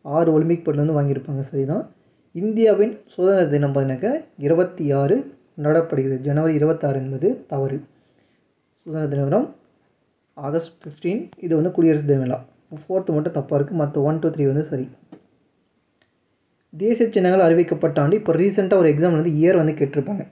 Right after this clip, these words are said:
இது வந்து நான் எடுக்காம இருந்தேன். இப்போ ரீசென்ட்டா கொஸ்டின் பார்க்குறப்போ ஒரே ஒரு இடத்துல மட்டும் கேட்டிருப்பாங்க.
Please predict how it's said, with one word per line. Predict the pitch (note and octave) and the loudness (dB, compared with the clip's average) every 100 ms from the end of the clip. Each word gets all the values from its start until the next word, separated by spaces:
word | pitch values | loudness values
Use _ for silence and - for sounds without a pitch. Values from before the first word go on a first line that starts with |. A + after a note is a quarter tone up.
| _ | _
இது | D3+ C3+ | -6 -4
வந்து | D#3+ | 0
நான் | F3 | 2
எடுக்காம | D3+ E3 F3+ D3+ | 2 0 0 0
இருந்தேன். | C3+ C#3+ A3+ - _ _ _ | 0 -2 -4 -8 _ _ _
இப்போ | - | -4
ரீசென்ட்டா | E3+ F#3+ F#3 F3 D#3 D3 | -2 0 2 4 4 2
கொஸ்டின் | D#3+ F#3 F3 | -2 -4 -2
பார்க்குறப்போ | D#3 C#3+ C#3+ | 0 2 2
ஒரே | F#3 E3 E3 | 2 4 4
ஒரு | F3 D3+ | 4 2
இடத்துல | D#3 | 0
மட்டும் | C#3+ D3+ F3+ | -2 -4 -4
கேட்டிருப்பாங்க. | E3 D#3+ D#3 C3+ C3 | -4 -2 -2 -2 -6